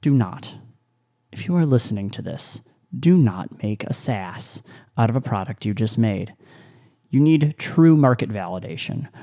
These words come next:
One client paying you for their own narrow problem is not market validation because they may not have done the same market validation. Their product that they bought might have failed.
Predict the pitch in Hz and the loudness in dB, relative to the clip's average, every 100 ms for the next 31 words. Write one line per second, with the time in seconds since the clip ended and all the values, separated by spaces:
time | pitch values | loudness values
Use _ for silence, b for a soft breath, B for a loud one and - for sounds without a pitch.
0 | B - 117 147 190 - 160 156 165 - | B 2 6 6 4 2 4 6 4 4
1 | 139 120 123 139 143 143 127 107 131 127 | 4 6 6 6 4 4 4 6 8 8
2 | 113 123 139 - 113 113 120 120 190 180 | 8 6 4 2 2 4 4 4 2 2
3 | 170 - 147 147 139 113 104 101 95 95 | 2 4 2 4 2 0 0 -2 -4 -6
4 | - 104 - 123 143 131 123 185 208 151 | -4 -2 0 2 4 4 4 6 6 6
5 | 139 156 180 190 170 151 156 143 151 139 | 6 6 6 6 4 6 6 6 6 6
6 | 151 143 123 117 131 120 120 120 131 113 | 6 8 6 6 6 8 6 4 0 0
7 | 98 104 - - - - - B B _ | -2 -4 -6 -8 -6 -6 -8 B B _
8 | 117 160 233 240 147 110 107 107 127 120 | 4 6 6 4 2 2 2 0 0 0
9 | 135 151 180 135 110 98 - 113 117 110 | 2 4 4 4 2 0 0 2 4 4
10 | 117 - 139 - 127 | 4 2 2 2 -2